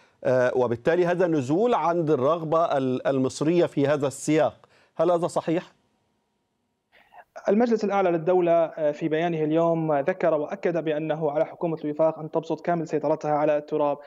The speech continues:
Speaker 2: الليبي، ونحن لا نؤمن بأي خطوط حمراء توضع من خارج حدود ليبيا. من يضع الخطوط الحمراء في ليبيا هم الليبيون أنفسهم. ويعني نطالب بحكومة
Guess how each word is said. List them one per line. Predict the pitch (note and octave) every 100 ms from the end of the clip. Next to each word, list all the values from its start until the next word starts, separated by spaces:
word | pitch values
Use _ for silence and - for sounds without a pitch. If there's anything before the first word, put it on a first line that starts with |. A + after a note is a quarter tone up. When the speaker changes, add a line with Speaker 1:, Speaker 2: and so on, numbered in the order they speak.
| - - -
Speaker 2:
الليبي، | D3 F3 F3 F3
ونحن | C#3+ D#3 D#3+
لا | D#3 E3
نؤمن | F#3+ F3+ E3
بأي | D#3 G3
خطوط | - F#3+
حمراء | - F3 F3 F#3+ -
توضع | B3 A3+ E3 C#3+
من | C#3+
خارج | - E3+ D#3 C#3 - - -
حدود | E3+ E3 D#3 D3
ليبيا. | F3+ F3 F3
من | D#3+ D3+
يضع | D#3+ D3+
الخطوط | - -
الحمراء | - D#3+ D#3 D3+
في | D3+
ليبيا | D#3 D3
هم | D#3
الليبيون | C#3 C#3 D3
أنفسهم. | C3+ C3 A#3 A#3 G3 G3+ G3+ - - _ _ -
ويعني | D#3+ E3+ E3+ F3 F3 F3
نطالب | F3 B3+ A#3 E3
بحكومة | D#3+ E3 D#3+